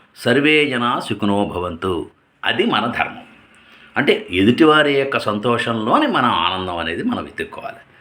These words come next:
అంతేగాని మాటలతో కానివ్వండి, భావాలతో కానివ్వండి, లేకపోతే చేతలతో కానివ్వండి, మన ప్రవర్తన ద్వారా కానివ్వండి, ఎదుటివారిని మనం ఇబ్బంది పెట్టకూడదు. ఇది ముఖ్యంగా సోషల్ మీడియాలో మనం తెలుసుకోవాల్సిన విషయం.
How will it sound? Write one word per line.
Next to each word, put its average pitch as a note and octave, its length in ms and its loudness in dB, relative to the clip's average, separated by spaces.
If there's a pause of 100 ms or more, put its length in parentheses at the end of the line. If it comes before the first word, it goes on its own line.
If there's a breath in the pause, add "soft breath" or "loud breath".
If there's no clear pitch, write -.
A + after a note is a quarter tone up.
(100)
అంతేగాని F#2+ 400 -2
మాటలతో F#2 560 -4
కానివ్వండి, F#2+ 540 -6
భావాలతో F2+ 640 0
కానివ్వండి, G#2 540 -6 (380 loud breath)
లేకపోతే E2+ 220 -2 (100)
చేతలతో A2 420 0
కానివ్వండి, G#2 480 -8
మన F#2 160 -6
ప్రవర్తన A2+ 540 0
ద్వారా A#2 260 2
కానివ్వండి, A2 680 -4
ఎదుటివారిని B2+ 540 2
మనం C3 280 -4 (380)
ఇబ్బంది D4 360 0
పెట్టకూడదు. - 840 -2 (520 loud breath)
ఇది G2+ 180 6
ముఖ్యంగా C#3+ 440 2
సోషల్ G#2 420 -2
మీడియాలో F#2 380 0
మనం G#2+ 320 -6
తెలుసుకోవాల్సిన D#2+ 540 -6
విషయం. - 280 -2